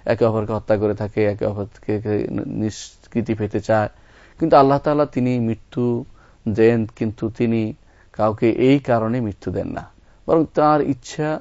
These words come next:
যাকে যতদিন দুনিয়াতে রাখা ততদিন রাখে, তারপর তিনি তাকে নিয়ে যান।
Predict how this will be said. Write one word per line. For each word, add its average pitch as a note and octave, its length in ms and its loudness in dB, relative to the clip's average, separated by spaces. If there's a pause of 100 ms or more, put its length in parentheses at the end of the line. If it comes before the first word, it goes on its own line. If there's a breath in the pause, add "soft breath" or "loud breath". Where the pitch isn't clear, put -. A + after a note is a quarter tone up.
(140)
যাকে A#2+ 340 0
যতদিন A2 380 0
দুনিয়াতে G#2+ 420 -4
রাখা G2+ 280 -6
ততদিন G#2 320 -4
রাখে, G#2 240 -6
তারপর - 340 -8
তিনি G2+ 160 -6
তাকে G2+ 280 -6
নিয়ে G2+ 240 -4
যান। - 140 -10